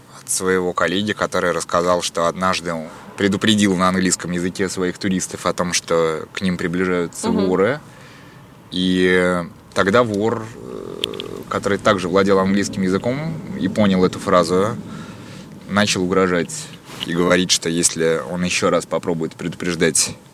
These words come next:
Speaker 1: о том, что сейчас будет акт вот этот вот совершен кражи, у него будут проблемы вплоть до физической расправы.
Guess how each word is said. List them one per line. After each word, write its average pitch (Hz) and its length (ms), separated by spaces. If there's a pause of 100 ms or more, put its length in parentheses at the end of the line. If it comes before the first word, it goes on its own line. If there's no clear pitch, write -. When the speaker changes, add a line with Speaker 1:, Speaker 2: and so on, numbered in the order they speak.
(360)
Speaker 1:
о - 60
том, 85 180
что - 160
сейчас 85 360
будет 78 300 (1000)
акт - 340 (300)
вот 82 180
этот 78 260
вот 76 160
совершен 78 560 (200)
кражи, 131 440 (320)
у 104 40
него 110 200
будут 95 420 (140)
проблемы 101 680
вплоть 92 320
до 82 80
физической 90 580
расправы. 90 640